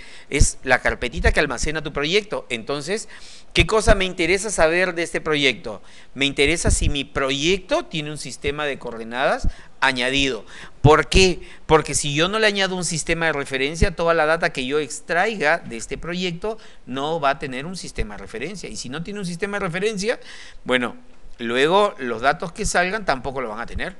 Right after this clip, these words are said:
Entonces no se van a poder ubicar espacialmente sobre una cartografía. Entonces es necesario que todo tenga un sistema de referencia. Colócate aquí,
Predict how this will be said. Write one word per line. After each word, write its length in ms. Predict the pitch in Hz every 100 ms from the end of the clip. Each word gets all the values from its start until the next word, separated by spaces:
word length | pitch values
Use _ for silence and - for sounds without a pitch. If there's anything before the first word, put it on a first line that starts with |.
| - - - - - - - -
Entonces 300 | - 113 135
no 160 | 131 143
se 120 | 156
van 140 | 151 160
a 100 | 160
poder 240 | 139 143
ubicar 360 | 156 147 156 147
espacialmente 720 | - 117 131 127 135 147 -
sobre 240 | 139 117
una 140 | 117 113
cartografía. 680 | 107 104 101 92 160 147 - - -
Entonces 380 | - 113 123 -
es 160 | 147
necesario 500 | 170 175 151 160 165
que 120 | 165 -
todo 260 | 156 180
tenga 240 | 170 170 131
un 80 |
sistema 340 | 110 104 117 113
de 60 |
referencia. 500 | 107 110 104 92 - - - - - -
Colócate 360 | 135 151 180
aquí, 340 | 180 170 233